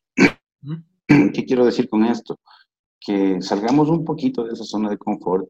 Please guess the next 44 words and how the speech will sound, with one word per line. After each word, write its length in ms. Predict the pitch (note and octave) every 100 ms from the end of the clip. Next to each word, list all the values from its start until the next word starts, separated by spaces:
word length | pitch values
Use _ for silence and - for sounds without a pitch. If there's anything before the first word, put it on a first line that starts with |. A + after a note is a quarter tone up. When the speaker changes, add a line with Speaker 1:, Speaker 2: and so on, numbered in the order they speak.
| -
Speaker 2:
y 80 |
estemos 380 | F#2+ F#2+ G#2+ G#2
dispuestos 600 | G2 F#2+ - A#2+ A#2+ G#2+ F#2+
a 40 |
entregar 420 | F2 F#2 F2+ F2+ -
algo 320 | G#2 G2 F#2
más 340 | G2 A#2+ A2
sin 180 | - F#2
esperar 400 | D#2 - E2+ D#2+
nada 180 | E2 D2+
a 20 |
cambio. 400 | - - - - _ _
Speaker 1:
Ajá. 140 | B2 -
Speaker 2:
Esta 220 | B2 C3+
es 20 | A2
la 100 | G2
parte 280 | G#2 -
más 200 | G2+ G#2
interesante 640 | G#2+ F#2+ G#2+ F#2 F#2+ F#2+ G2
de 40 |
la 60 | F#2
organización. 680 | E2+ E2 E2+ - A#2 D2 - _ _ _
Cuando 200 | - F#2+
la 80 | F2
gente 280 | - G2 G2
le 100 | G2
pregunta, 460 | F#2+ F2+ G#2 F#2+ G2+
"Oye, 260 | B2+ A2+
tú 120 | A2
tienes 240 | A2 B2 A#2
tanto 220 | A2 A2
tiempo 340 | G#2+ A2+ G#2+
ahí, 480 | G#2 A#2+ C3 C3 A2
pasas 380 | - G#2+ G#2+ G#2+
en 180 | G2+ F#2
todo 160 | G#2+
el, 120 | G#2 G#2 - _
por 160 | E2+ -
todo 180 | A2+
el 80 | A2
mundo, 640 | A2 C3+ C#3 B2+ A2+ G#2+ - - _ _ -
estás 300 | - G#2+ G#2
siempre 760 | - B2 A2 A2+ G2+ F#2+ F#2
viajando, 1300 | F#2 F#2+ - G#2+ A2+ G2 F#2+ F#2 F2 E2+ F2 -